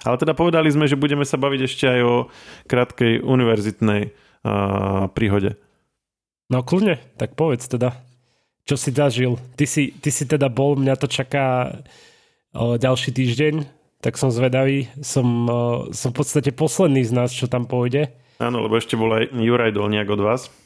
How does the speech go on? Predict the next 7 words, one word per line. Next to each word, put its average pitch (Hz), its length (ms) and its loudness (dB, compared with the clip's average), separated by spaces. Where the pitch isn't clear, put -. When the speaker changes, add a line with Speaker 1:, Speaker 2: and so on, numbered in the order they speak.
Speaker 1:
A 107 460 0
Speaker 2:
Áno. 117 100 -2
Speaker 1:
Fakulta 117 720 -4
masmediálnej 113 880 0
komunikácie 113 640 0
v - 80 -10
Trnave, 101 400 -4